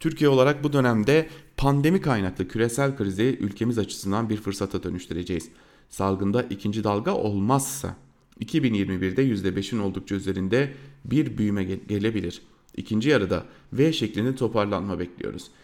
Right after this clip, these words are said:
Enflasyon önümüzdeki dönemde yavaşlama yoluna girecektir. Evet, Kasım, e, hani hep cümlesi vardır ya Bakan Albayrak'ın. E, Kasım, e, Ekim'den iyi olacak,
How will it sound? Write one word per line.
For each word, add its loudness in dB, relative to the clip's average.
Enflasyon 0
önümüzdeki 0
dönemde 2
yavaşlama 2
yoluna 2
girecektir. -4
Evet, -6
Kasım, -2
e, -6
hani -2
hep -4
cümlesi -2
vardır -2
ya 2
Bakan -2
Albayrak'ın. -4
E, 0
Kasım, 0
e, -6
Ekim'den 0
iyi -2
olacak, -2